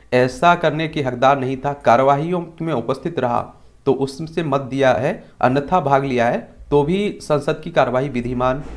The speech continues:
होगी, कोई फर्क नहीं पड़ेगा। सौ दो कहता है। फिर आप देखेंगे संसद में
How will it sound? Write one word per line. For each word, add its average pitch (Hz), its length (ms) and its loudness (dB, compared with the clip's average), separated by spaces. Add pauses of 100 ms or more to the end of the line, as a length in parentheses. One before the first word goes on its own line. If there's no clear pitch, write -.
(140)
होगी, 101 220 -2 (500)
कोई 135 380 0
फर्क 135 260 -4
नहीं 113 140 -4
पड़ेगा। 92 360 -6 (440)
सौ 160 540 2 (240)
दो 110 240 4
कहता - 320 -4
है। - 140 -14 (800)
फिर 143 100 8
आप 156 100 8
देखेंगे 220 360 -2
संसद 190 400 0
में 208 320 2